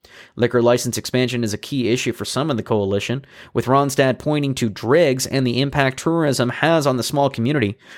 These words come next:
"The same is true for being able to work with I T D officials on transportation initiatives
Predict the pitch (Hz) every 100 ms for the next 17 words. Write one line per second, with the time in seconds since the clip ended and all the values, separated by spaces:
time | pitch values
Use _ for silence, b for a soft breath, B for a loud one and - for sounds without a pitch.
0 | B - - 139 127 - - 143 120 110
1 | 131 123 131 127 110 95 143 143 117 120
2 | 135 131 127 123 107 - 139 127 113 113
3 | 107 135 131 120 135 135 127 113 110 -
4 | 117 113